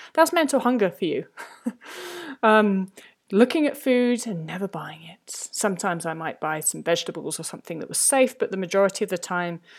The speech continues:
I was just looking at food and I was satisfying that urge to try and find food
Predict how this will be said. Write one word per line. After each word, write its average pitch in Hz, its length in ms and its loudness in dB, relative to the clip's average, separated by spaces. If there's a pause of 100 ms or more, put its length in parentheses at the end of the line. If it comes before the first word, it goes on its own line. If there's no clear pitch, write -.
(280)
I 160 80 -4
was 160 120 -4
just - 180 -8
looking 165 480 -6
at 135 140 -10
food - 500 -8 (180)
and 151 140 -14
I 127 60 -8
was 147 120 -6
satisfying 151 600 -4
that 156 180 -8
urge 147 360 -2
to - 120 -10
try 151 280 -6
and 156 100 -12
find 170 380 -6
food 131 420 -4